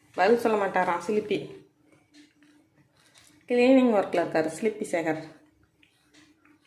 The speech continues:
இப்போ க்ளீன் பண்ணிட்டு எங்கப்பா போக போறீங்க? அடுத்த ரவுண்டுக்கா? ம்? ஐயா, ஐயா, ஐயையே.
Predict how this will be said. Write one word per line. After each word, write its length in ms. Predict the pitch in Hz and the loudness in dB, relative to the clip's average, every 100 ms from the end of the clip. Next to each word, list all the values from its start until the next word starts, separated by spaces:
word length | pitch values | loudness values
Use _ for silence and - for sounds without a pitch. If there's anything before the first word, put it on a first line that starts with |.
| _ _ _ | _ _ _
இப்போ 140 | - 220 | -8 2
க்ளீன் 280 | 269 311 | 6 8
பண்ணிட்டு 280 | 311 302 302 | 8 8 8
எங்கப்பா 240 | 254 277 262 | 6 4 4
போக 120 | 208 208 | 4 2
போறீங்க? 300 | 190 185 311 - - - _ _ _ _ _ - | 2 4 2 2 -8 -18 _ _ _ _ _ -2
அடுத்த 260 | 226 247 | 0 2
ரவுண்டுக்கா? 460 | 233 220 185 175 196 262 165 147 - - _ _ _ _ _ _ - _ _ _ _ _ _ _ _ _ | 4 4 2 6 6 6 2 -6 -16 -20 _ _ _ _ _ _ -20 _ _ _ _ _ _ _ _ _
ம்? 180 | 233 294 - - - - _ _ _ _ - _ _ _ - | -2 -2 -4 -12 -20 -20 _ _ _ _ -20 _ _ _ -10
ஐயா, 340 | 254 269 427 453 - - - | -4 -2 0 0 -4 -18 -6
ஐயா, 380 | 233 294 320 508 - - - - - - - | -2 2 4 4 2 -10 -18 -20 -20 -10 4
ஐயையே. 520 | 277 294 427 440 | 6 8 6 8